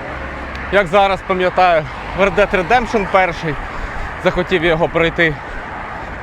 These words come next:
Він як гарно альтаночки. Ну, я граю собі, граю. <coughs> І думаю, а чоб мені сотку не приїхав, не спробувати? Щось там натикав на мапі, в страві зробив маршрут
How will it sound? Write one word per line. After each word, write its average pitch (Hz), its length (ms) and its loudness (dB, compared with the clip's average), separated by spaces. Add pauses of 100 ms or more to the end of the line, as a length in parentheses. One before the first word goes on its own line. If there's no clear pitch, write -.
(140)
Він 135 80 -4
як 123 120 -2
гарно 131 280 0
альтаночки. 147 580 -2 (1160)
Ну, 170 80 -8 (240)
я 170 220 -2 (160)
граю 269 420 4
собі, 202 180 2 (140)
граю. 226 320 2 (1160)
<coughs> 202 460 2
І - 20 -2
думаю, 202 460 0 (1400)
а 202 80 2
чоб 349 280 0
мені 285 240 2
сотку 180 380 0
не 151 120 2
приїхав, 139 440 0 (360)
не 175 120 0
спробувати? 131 600 -2
Щось 254 180 2
там 220 180 0
натикав 220 420 2
на 196 120 2
мапі, 262 300 2 (280)
в - 40 -8
страві 208 420 2
зробив 196 260 2
маршрут 190 400 0